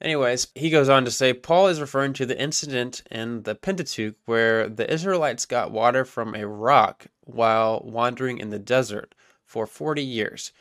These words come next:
To equate Christ with the rock is a typical example of Paul's Christ-centered reading of his scripture, or Old Testament. The Savior was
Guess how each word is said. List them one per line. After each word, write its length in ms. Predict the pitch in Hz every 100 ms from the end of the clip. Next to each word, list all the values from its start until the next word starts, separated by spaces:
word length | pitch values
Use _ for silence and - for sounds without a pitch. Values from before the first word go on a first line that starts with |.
| _ _ -
To 100 | 120
equate 500 | - - 139 127 -
Christ 640 | - - 151 143 139 -
with 140 | 120 113
the 120 | 107
rock 340 | 117 147 110 -
is 180 | 113 107
a 100 | 104
typical 540 | - 151 - - 127
example 520 | 110 131 135 120 104
of 220 | - 104 _
Paul's 540 | - 135 135 135 - -
Christ-centered 800 | - 156 160 180 - 165 156 147
reading 460 | 117 127 143 113 107
of 140 | 107
his 180 | 110 -
scripture, 480 | - 156 - - - _ _ _ _ _ _ _
or 140 | 110
Old 160 | 104 101
Testament. 580 | 131 131 110 107 110 - _ _ _ _
The 120 | 117
Savior 520 | - 156 165 139 135
was 640 | - 113 117 117 113 110